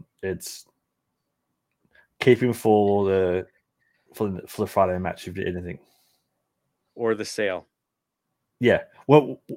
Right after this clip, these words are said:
Speaker 1: I find we're, we're in a position where, with games being so close to each other, we can go, "Yes, you're a hundred percent. Yes, you can play, but we're gonna leave you here and put you in for the next game." That's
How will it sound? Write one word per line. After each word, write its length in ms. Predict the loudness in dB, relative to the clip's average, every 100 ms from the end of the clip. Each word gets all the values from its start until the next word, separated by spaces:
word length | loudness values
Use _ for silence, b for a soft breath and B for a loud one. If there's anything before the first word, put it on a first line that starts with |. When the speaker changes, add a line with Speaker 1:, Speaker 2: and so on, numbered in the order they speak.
| _ _ 4
Speaker 1:
I 80 | 4
find 380 | 8 8 8 6
we're, 180 | 4 4
we're 180 | 4 2
in 60 |
a 40 | 0
position 480 | -8 -8 -4 0
where, 400 | 4 6 6 2 -4 _ _ _ _ _ _ _ _ _ 0
with 300 | 0 0 -12 _ 2
games 280 | 4 4 4
being 140 | -4
so 260 | -2 0 0
close 300 | 0 -4 -2
to 60 | -6
each 160 | -2
other, 280 | -2 -2 -6 -10 _ _ _
we 160 | -8 -6
can 440 | -4 -2 -2 -6 -8
go, 340 | 0 2 2 0 _ _ _
"Yes, 380 | -8 4 4 4
you're 100 | -2
a 20 |
hundred 220 | 0 0 -2
percent. 340 | -2 -2 -2 -8
Yes, 360 | 0 0 0 -4
you 80 | -8
can 240 | -6 -8
play, 440 | 0 4 4 2 -6 _ _ _ _ _ _ _ _ 4
but 300 | 8 8 6 _ _ _
we're 140 | -2 0
gonna 120 | 6
leave 220 | 6 4
you 80 | 0
here 420 | 2 4 4 2 -10 -6
and 180 | -4 -2
put 200 | -4 -2
you 140 | -4
in 300 | -2 -4 -8 -8
for 160 | -4
the 80 | -4
next 260 | -4 -8 -6
game." 260 | -6 -6
That's 340 | -4 -6 -6